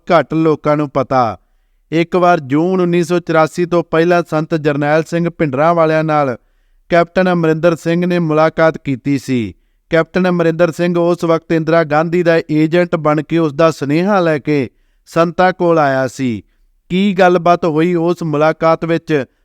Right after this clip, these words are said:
ਅਤੇ ਫਿਰ ਸੰਤਾਂ ਨੇ ਕੈਪਟਨ ਨੂੰ ਕੀ ਜਵਾਬ ਦਿੱਤਾ, ਸਾਰਾ ਕੁਝ ਦੱਸਾਂਗੇ ਤੁਹਾਨੂੰ ਅੱਜ ਦੀ ਇਸ ਵੀਡੀਓ ਵਿੱਚ। ਸੋ ਕਿਰਪਾ ਕਰਕੇ ਅਖੀਰ ਤੱਕ ਜ਼ਰੂਰ ਸੁਣਿਓ ਤੇ ਅੱਗੇ ਸ਼ੇਅਰ ਜ਼ਰੂਰ ਕਰ ਦਿਓ।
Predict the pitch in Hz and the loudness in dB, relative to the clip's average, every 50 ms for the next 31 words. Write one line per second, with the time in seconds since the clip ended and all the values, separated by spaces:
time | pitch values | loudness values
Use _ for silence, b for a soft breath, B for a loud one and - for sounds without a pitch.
0 | _ - 160 - - 190 180 160 175 180 180 170 160 - 175 160 160 156 - 175 | _ -6 -6 -2 0 0 0 0 0 0 0 -2 -2 -2 -2 -2 -2 -2 -2 -2
1 | 175 180 180 170 - - 170 160 - - 175 175 180 185 175 165 - 185 196 202 | 0 0 -2 -4 -2 -2 -2 -2 -2 -2 -2 0 0 0 -4 -4 -4 -4 -2 -2
2 | 202 180 180 170 165 160 160 151 151 143 - - 165 165 151 143 - _ _ _ | -2 -2 0 2 2 2 0 -2 -6 -10 -2 0 0 0 0 -2 -4 _ _ _
3 | _ _ _ - 170 180 190 196 196 190 - 185 180 175 160 160 151 - - 170 | _ _ _ 2 4 4 4 4 2 2 0 0 0 0 0 -2 -4 -2 -2 -2
4 | 170 170 175 175 165 - 175 170 156 151 156 160 156 151 143 156 147 165 165 160 | -2 0 -2 -2 -2 0 0 0 0 0 0 0 0 0 0 -2 -2 -2 0 0
5 | 170 180 170 - 147 143 165 180 196 196 185 160 147 135 113 - 131 120 104 - | 0 0 -2 -4 -4 -4 -2 0 0 0 2 2 0 -2 -4 -4 -4 -4 -4 -6
6 | _ _ _ _ _ _ - - 185 185 - - 180 170 165 - 185 185 180 - | _ _ _ _ _ _ -2 0 0 0 2 0 -2 -2 0 2 2 2 2 2
7 | 180 170 165 - 175 180 175 170 160 - 165 175 180 170 - 180 175 165 156 135 | 0 -2 0 0 0 0 0 0 0 -2 -2 -2 -2 0 0 0 0 0 -2 -6
8 | 131 135 151 175 185 170 - 165 160 170 175 180 170 170 180 170 156 139 147 170 | -4 -2 -2 -2 -2 -2 -2 -2 -2 0 0 -2 0 0 0 -2 -2 0 0 -2
9 | 170 160 - - 170 180 190 180 151 127 135 139 156 160 156 - 151 135 127 117 | -2 -2 -2 0 2 2 2 2 0 -2 -4 -2 -2 -4 -2 -2 0 -2 -2 -2
10 | 123 131 127 120 110 92 | -2 -2 -2 -2 -4 -8